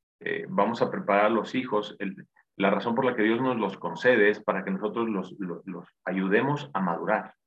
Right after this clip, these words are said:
a ser perfectos, a, a, a, perfectos, entiéndase, la, ma-, madurar es lo que significa, ¿no?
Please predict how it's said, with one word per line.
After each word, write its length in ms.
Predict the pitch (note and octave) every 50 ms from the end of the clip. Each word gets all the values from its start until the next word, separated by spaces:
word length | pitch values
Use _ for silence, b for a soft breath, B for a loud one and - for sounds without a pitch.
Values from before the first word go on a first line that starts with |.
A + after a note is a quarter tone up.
| _ _ _ _ _ _ _ _
a 100 | - F#2
ser 240 | - - G2+ F#2+ -
perfectos, 800 | - G#2 F#2+ - - G#2+ G#2+ - - - F#2+ - - - _ _ _ _ _ _ -
a, 60 | E2 E2+
a, 240 | - - G2+ F#2+ F2 F2 F2 F2 F2 E2+ E2 D#2+ E2
a, 60 | - _ - - - _ _ _ -
perfectos, 420 | - G2+ - A#2+ A2 - - -
entiéndase, 400 | G#2+ F#2+ G2 G2+ G2 F#2+ G2 F2+
la, 120 | E2+ E2 - - _ _ _ _
ma-, 280 | - F2+ F2 E2+ F2 - F2+
madurar 420 | F2+ F2 E2 E2+ F2 G#2 G#2+ G2+
es 100 | F#2 E2+
lo 80 | - -
que 100 | - _ _
significa, 440 | _ - E2+ F2 F2+ - - - -
¿no? 160 | F2+ - -